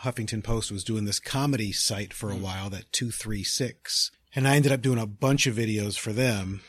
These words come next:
Speaker 1: That's why I was, I was realizing I was coming to this
Speaker 2: <laughs> Having
Speaker 1: building
Speaker 2: deja vu, yeah.
Speaker 1: all the time to this place. But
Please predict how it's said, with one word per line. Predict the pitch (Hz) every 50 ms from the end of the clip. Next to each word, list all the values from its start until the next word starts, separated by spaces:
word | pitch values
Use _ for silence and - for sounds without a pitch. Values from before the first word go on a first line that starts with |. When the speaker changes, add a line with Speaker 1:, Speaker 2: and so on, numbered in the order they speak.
| - - - _ _ -
Speaker 1:
That's | 113 107 - -
why | 101 90
I | 87
was, | 87 92 104
I | 107 104
was | 101 98 95 92
realizing | 101 101 95 90 95 95 92 92
I |
was | 98 -
coming | - 104 95 95
to | 98
this |
Speaker 2:
<laughs> | 107
Having | 107 110
Speaker 1:
building | 135 127 120 -
Speaker 2:
deja | 110 - 107 104
vu, | 98 101 101 101
yeah. | 101 104 104 101
Speaker 1:
all | 110 104
the | 107
time | 104 - 143 143 143 139 131 - - - _ _ _ _ _ - - - -
to | 127 107
this | 107 104
place. | - - - 156 151 143 - -
But | - 123 110 104 -